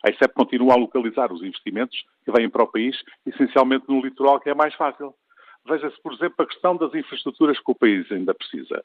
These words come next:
Esta questão do I P três, a Estrada da Morte, que liga Viseu a Coimbra. Vem-se a perceber agora, com a reunião com as infraestruturas de Portugal,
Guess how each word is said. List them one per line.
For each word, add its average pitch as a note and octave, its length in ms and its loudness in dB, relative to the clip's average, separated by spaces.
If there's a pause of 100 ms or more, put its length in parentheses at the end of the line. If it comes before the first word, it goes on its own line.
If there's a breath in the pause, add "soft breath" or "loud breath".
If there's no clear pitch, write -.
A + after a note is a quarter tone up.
Esta G#2+ 240 0
questão B2+ 220 4
do A2 120 2
I A#2 60 4
P G#2+ 220 4
três, A2 380 2
a G#2+ 60 2
Estrada G2+ 420 0
da G2+ 120 -2
Morte, A2 320 -2 (480 soft breath)
que C3+ 80 -2
liga G#2+ 260 -2
Viseu G2+ 380 -8
a G2 60 -6
Coimbra. D#2 420 -8 (400 loud breath)
Vem-se E3+ 260 2
a E3+ 60 6
perceber G#2 440 -2
agora, E2+ 360 -2
com G#2+ 220 -6
a F#2+ 40 -2
reunião F#2+ 300 -4
com F#2+ 120 -8
as F2 80 -10
infraestruturas F2 560 -10
de - 60 -14
Portugal, G2+ 380 4